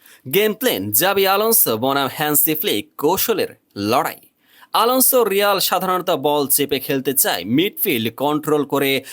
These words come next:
ভার্সার সারি ভাঙার চেষ্টা করবে, কিন্তু ইয়ামাল যদি বাঁ দিক থেকে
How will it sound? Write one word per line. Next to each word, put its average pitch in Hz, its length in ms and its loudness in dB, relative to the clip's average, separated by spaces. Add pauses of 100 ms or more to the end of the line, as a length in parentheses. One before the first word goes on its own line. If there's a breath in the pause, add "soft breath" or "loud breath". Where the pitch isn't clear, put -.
(160 loud breath)
ভার্সার 170 500 0
সারি 180 380 0
ভাঙার 156 340 0
চেষ্টা 147 400 0
করবে, 202 360 -2
কিন্তু 226 340 -2
ইয়ামাল 170 420 0
যদি 165 240 -2
বাঁ 117 340 0
দিক 139 180 -4
থেকে 131 420 -2